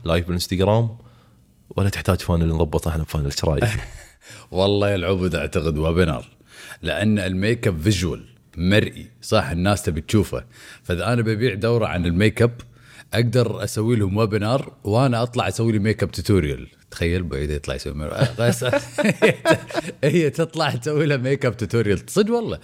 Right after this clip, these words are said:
Speaker 1: صح.
Speaker 2: تخيل ويبينار ميك اب توتوريال.
Speaker 1: عجيب.
Speaker 2: عجيب.
Speaker 1: حيل.
Speaker 2: وبنهاية الويبينار،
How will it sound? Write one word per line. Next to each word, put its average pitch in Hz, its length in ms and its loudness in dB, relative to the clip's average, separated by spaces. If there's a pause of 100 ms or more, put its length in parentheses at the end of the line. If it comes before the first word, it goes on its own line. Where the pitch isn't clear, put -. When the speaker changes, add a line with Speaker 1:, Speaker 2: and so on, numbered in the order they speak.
(120)
Speaker 1:
صح. 139 140 2
Speaker 2:
تخيل 160 260 2
ويبينار 151 460 0
ميك 135 240 -2
اب 120 60 -2
توتوريال. 80 440 0 (560)
Speaker 1:
عجيب. 85 440 0
Speaker 2:
عجيب. 123 460 2
Speaker 1:
حيل. 87 420 2
Speaker 2:
وبنهاية 131 540 0
الويبينار، 139 640 0